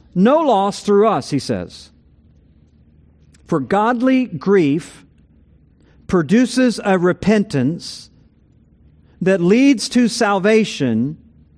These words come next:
without regret. What, what does he mean? What does all that mean?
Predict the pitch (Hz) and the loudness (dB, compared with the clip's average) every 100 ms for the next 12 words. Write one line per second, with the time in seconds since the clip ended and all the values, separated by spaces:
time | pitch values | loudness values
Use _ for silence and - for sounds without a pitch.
0 | _ _ _ 151 160 175 175 175 - _ | _ _ _ -2 0 0 -2 -4 -14 _
1 | _ _ _ _ _ - 143 139 127 127 | _ _ _ _ _ -4 0 0 0 -2
2 | 95 - - - 196 208 254 165 139 143 | -4 -14 -20 -10 -6 -2 -4 -2 0 0
3 | 156 123 220 262 220 120 113 143 135 87 | 0 0 -2 -4 -2 -2 0 0 0 -2
4 | 87 | -10